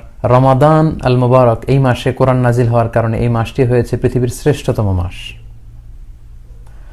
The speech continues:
আবার কদরের রাতে কোরআন নাজিল হওয়ার কারণে কদরের রাত হয়েছে পৃথিবীর শ্রেষ্ঠ রাত।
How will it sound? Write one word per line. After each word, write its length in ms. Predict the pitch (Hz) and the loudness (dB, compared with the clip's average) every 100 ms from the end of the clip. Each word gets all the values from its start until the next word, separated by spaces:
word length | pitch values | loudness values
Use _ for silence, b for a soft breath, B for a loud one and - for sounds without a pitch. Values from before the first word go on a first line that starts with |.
| b b b b | b b b b
আবার 160 | 113 127 - | 0 0 2
কদরের 480 | 139 135 156 165 147 | 4 6 6 6 6
রাতে 280 | 147 147 | 4 4
কোরআন 280 | 135 143 139 | 2 2 4
নাজিল 300 | 135 123 127 | 4 4 4
হওয়ার 260 | 120 120 113 | 2 2 2
কারণে 400 | 113 107 104 107 - | 2 2 2 0 2
কদরের 420 | 127 123 135 123 | 2 2 2 4
রাত 200 | 120 120 | 2 2
হয়েছে 300 | 135 127 143 | 0 0 0
পৃথিবীর 320 | 139 123 127 | 0 2 0
শ্রেষ্ঠ 380 | 117 143 131 - | 0 -2 -2 -2
রাত। 220 | 98 92 | -4 -4